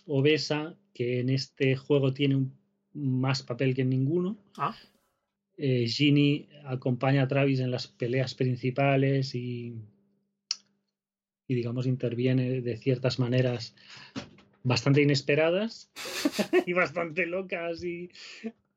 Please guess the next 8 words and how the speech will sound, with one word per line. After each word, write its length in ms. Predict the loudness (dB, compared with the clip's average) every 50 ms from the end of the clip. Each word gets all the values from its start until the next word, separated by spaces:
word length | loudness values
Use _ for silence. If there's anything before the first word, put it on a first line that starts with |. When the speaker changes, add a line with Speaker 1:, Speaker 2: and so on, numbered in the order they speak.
| _ -4
Speaker 1:
y 60 | -2
de, 380 | -2 0 0 -2 -2 -4 -6 _ _ _ -16 -16 -12 0
¿qué? 260 | 2 2 2 2 0 -4 -14 -10 -4 0 0 0 0 0 -4 -12 -10
<laughs> 800 | -2 0 0 0 0 -2 -6 -4 -6 -8 -6 -6 -8 -8 -8 _ _ _ -20 -20 -20 -20 -16 -16 -16 -14 -12
O 40 | -6
sea, 260 | -4 -4 -4 -4 -6 _
Speaker 2:
Qué 120 | -4 -4
guapa. 400 | -2 -2 -4 -4 -6 -8 -8 -10